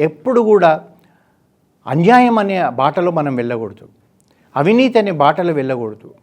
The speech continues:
మనల్ని చూసి మన పిల్లలు నేర్చుకుంటారు. రెండవది ఏమంటే జనం మీద దృష్టి కేంద్రీకరించాలండి అంటారు. అంటే ఏమండి నేను ఇంట్లో ఉంటాను, నాకు ఎవరు జనం ఉంది,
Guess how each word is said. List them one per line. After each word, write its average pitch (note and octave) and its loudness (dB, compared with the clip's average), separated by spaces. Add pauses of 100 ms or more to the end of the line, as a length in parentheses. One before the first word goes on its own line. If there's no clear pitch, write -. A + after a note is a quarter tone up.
మనల్ని F#3 -2 (120)
చూసి F#3+ -8
మన E3 -8
పిల్లలు C#3 -6
నేర్చుకుంటారు. G#2+ -10 (600)
రెండవది A3+ 4
ఏమంటే C#3+ 0 (920)
జనం C#3+ 2
మీద B3 4 (160)
దృష్టి F3 -6
కేంద్రీకరించాలండి D#3+ -2
అంటారు. A2 -6 (680)
అంటే A3 0
ఏమండి A3+ 2
నేను G#3 -4
ఇంట్లో F3 -2
ఉంటాను, G3+ 0
నాకు F3 -4
ఎవరు F#3 4
జనం E3+ -2
ఉంది, A#2 -8